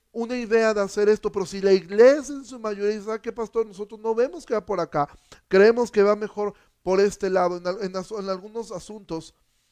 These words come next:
eh, eh, y dices, "No, es que el pastor, yo no quiero... No comparto la visión del pastor". Bueno, eso no es una,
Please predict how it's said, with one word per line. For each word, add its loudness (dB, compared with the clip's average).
eh, -4
eh, -8
y -6
dices, -10
"No, -4
es -6
que -10
el -12
pastor, -4
yo -10
no -14
quiero... 0
No -4
comparto -6
la 0
visión -8
del -2
pastor". -6
Bueno, -6
eso -16
no -12
es -16
una, -14